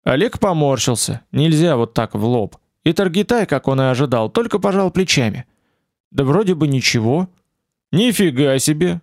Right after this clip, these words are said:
возмутился Мрак. «Да уже то, что мы здесь, ты даже не представляешь, чего это нам стоило и через что нам пришлось пройти.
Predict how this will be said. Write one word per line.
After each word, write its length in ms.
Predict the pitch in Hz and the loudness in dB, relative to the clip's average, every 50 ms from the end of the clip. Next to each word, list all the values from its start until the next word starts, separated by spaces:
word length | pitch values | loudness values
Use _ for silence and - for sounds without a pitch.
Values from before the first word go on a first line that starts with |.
| _ _ | _ _
возмутился 640 | 147 170 151 160 175 170 - - 165 147 - - 147 | -2 0 2 2 0 2 2 0 0 0 0 0 0
Мрак. 380 | 147 143 147 143 139 - - _ _ _ _ _ _ _ _ | 0 0 0 -2 -4 -6 -14 _ _ _ _ _ _ _ _
«Да 120 | - 135 | 0 2
уже 180 | 156 170 175 214 | 2 2 2 2
то, 160 | - 233 226 | 2 0 0
что 220 | 185 - - 208 | 0 0 0 0
мы 260 | 220 226 226 220 208 175 | 2 2 2 2 4 2
здесь, 580 | 139 131 117 123 180 180 143 107 - - - _ _ _ | 2 2 2 2 2 2 2 0 -4 -8 -16 _ _ _
ты 100 | - 139 | -2 0
даже 240 | 147 170 170 156 | 2 2 2 2
не 80 | 185 190 | 2 2
представляешь, 720 | 165 - 196 175 - - 208 202 196 202 196 180 147 131 | 2 2 0 0 0 0 2 2 2 2 2 2 0 0
чего 300 | - - - 165 170 165 | 0 0 0 2 2 2
это 140 | 151 143 143 | 2 0 0
нам 180 | 143 143 143 143 | 0 0 0 -2
стоило 400 | - - - 233 220 202 170 143 131 | -2 0 0 2 2 2 2 2 0
и 60 | 123 | 0
через 280 | - - 147 143 156 | 0 0 2 2 2
что 240 | 139 - - 202 190 | 0 0 0 0 0
нам 160 | 165 147 135 | 0 0 0
пришлось 360 | 113 139 139 131 - 165 147 - | 0 -2 -2 0 0 -2 -2 -2
пройти. 500 | - 135 139 151 151 - - 104 85 | -2 -2 0 0 0 -2 -4 -6 -6